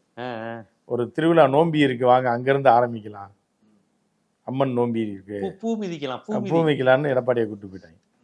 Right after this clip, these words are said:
Speaker 2: அங்க கூட்டு போய் சுத்தல்ல விட்டு என்னென்னத்தையோ கொடுத்து, மாடு அறுபத்தஞ்சு லிட்டர் பா-, பஃபல்லோ அறுபத்தஞ்சு லிட்டர் பால் கறக்குதுன்னு சொல்லி என்னென்னத்தையோ பேசி, ஏன்னா அவருக்கெல்லாம் பேசவும் தெரியாது, ஒரு இதுவும் தெரியாது. அவர்
Speaker 1: அடிப்படையில விவசாயி இல்லைல்ல, விவசாயத்தை பத்தி தெரியும்ல அவருக்கு?
Speaker 2: விவசாயம் பத்தி தெரியும், அதெல்லாம் தெரியும்.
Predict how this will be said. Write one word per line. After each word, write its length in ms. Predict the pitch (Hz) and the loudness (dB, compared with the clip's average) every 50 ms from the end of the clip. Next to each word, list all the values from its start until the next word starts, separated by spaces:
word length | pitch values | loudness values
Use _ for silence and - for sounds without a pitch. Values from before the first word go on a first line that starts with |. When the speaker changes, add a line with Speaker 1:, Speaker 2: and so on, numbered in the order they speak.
| _ _ _ _ _ _ _ _ _ _ _ _ _ _ _ | _ _ _ _ _ _ _ _ _ _ _ _ _ _ _
Speaker 2:
அங்க 340 | - - 101 120 131 143 139 | -18 -14 -10 -6 -2 -2 -2
கூட்டு 320 | 135 135 139 139 135 135 120 | -2 -4 -8 -8 -8 -8 -6
போய் 240 | 123 131 127 120 - 127 | -6 -6 -6 -8 -12 -14
சுத்தல்ல 380 | 113 - 139 127 120 117 113 107 | -10 -6 -4 -4 -2 -2 -4 -4
விட்டு 280 | 107 104 - 117 107 | -6 -8 -8 -10 -10
என்னென்னத்தையோ 440 | 104 107 104 101 98 98 107 104 98 92 | -8 -10 -14 -14 -16 -14 -14 -14 -14 -16
கொடுத்து, 320 | 98 98 101 _ _ 92 _ _ _ _ _ _ _ _ _ _ | -18 -20 -20 _ _ -20 _ _ _ _ _ _ _ _ _ _
மாடு 300 | - 113 120 123 120 117 | -2 2 2 4 4 4
அறுபத்தஞ்சு 400 | 113 113 117 113 104 110 107 104 | 2 0 -2 -4 -6 -10 -12 -12
லிட்டர் 240 | 104 101 101 113 98 95 | -14 -14 -14 -16 -14 -12
பா-, 140 | 101 95 - _ _ _ _ _ - | -12 -14 -14 _ _ _ _ _ 4
பஃபல்லோ 360 | 123 123 - - 151 147 147 | 4 4 4 2 4 6 8
அறுபத்தஞ்சு 520 | 135 120 123 131 127 123 127 120 117 117 | 6 6 6 4 -2 -4 -6 -6 -8 -8
லிட்டர் 180 | 110 113 113 98 | -8 -10 -10 -6
பால் 220 | 107 110 110 107 | -4 -4 -4 -4
கறக்குதுன்னு 420 | 104 104 101 101 92 101 98 98 95 | -8 -12 -14 -14 -16 -18 -20 -20 -20
சொல்லி 160 | 101 95 98 | -20 -20 -18
என்னென்னத்தையோ 320 | 98 101 104 101 101 107 | -18 -18 -18 -16 -14 -14
பேசி, 400 | 98 _ - 110 110 - - _ _ _ _ _ _ _ _ _ _ _ _ _ _ _ _ _ _ _ - | -14 _ -12 -12 -12 -14 -16 _ _ _ _ _ _ _ _ _ _ _ _ _ _ _ _ _ _ _ 2
ஏன்னா 60 | 196 | 6
அவருக்கெல்லாம் 380 | 202 180 175 185 220 226 190 - | 8 8 8 8 6 4 4 4
பேசவும் 480 | - 180 208 220 202 196 220 208 196 | 4 6 6 6 6 4 2 0 0
தெரியாது, 380 | 175 165 156 156 151 160 175 170 | -2 0 0 2 2 0 0 -4
ஒரு 160 | 156 139 131 | -4 -4 -6
இதுவும் 220 | 127 123 139 139 117 | -6 -8 -10 -12 -12
தெரியாது. 300 | 110 101 104 101 98 104 | -12 -10 -10 -10 -8 -6
அவர் 260 | 113 131 143 156 190 | -4 -4 -2 -2 -4
Speaker 1:
அடிப்படையில 280 | 247 170 - 254 254 | -4 -2 -2 0 0
விவசாயி 520 | 247 233 190 202 233 226 - 226 214 202 190 | 0 0 -2 -2 -4 -2 -2 -2 -2 -2 -4
இல்லைல்ல, 280 | 180 180 180 214 262 | -6 -6 -8 -8 -8
விவசாயத்தை 460 | 220 165 190 190 - 208 202 202 185 156 | -10 -10 -10 -8 -8 -8 -8 -8 -10 -12
பத்தி 80 | 160 | -12
தெரியும்ல 240 | 151 156 151 147 139 | -10 -10 -10 -8 -6
அவருக்கு? 180 | 135 131 156 170 | -6 -4 -4 -2
Speaker 2:
விவசாயம் 260 | 165 190 180 170 143 | 0 0 0 0 -2
பத்தி 220 | 131 113 - 104 | -8 -10 -12 -12
தெரியும், 220 | 98 95 92 - _ | -12 -12 -14 -20 _
அதெல்லாம் 260 | - 101 107 104 95 | -18 -14 -14 -14 -16
தெரியும். 220 | _ _ _ _ | _ _ _ _